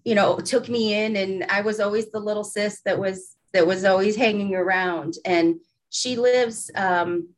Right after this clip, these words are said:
in a different state from me now, and we don't see each other too, maybe once a year.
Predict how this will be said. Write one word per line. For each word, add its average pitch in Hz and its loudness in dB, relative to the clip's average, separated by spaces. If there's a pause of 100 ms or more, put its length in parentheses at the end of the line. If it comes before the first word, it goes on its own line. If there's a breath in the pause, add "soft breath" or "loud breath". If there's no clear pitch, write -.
(600)
in 196 4
a 196 4
different 262 2
state - 0
from 196 -2
me 185 0
now, 170 -2
and 175 2
we 196 -6 (140)
don't - -10
see - -6
each 233 -4
other 202 -2
too, 196 -8
maybe 226 4
once 226 2
a 220 -2
year. 190 0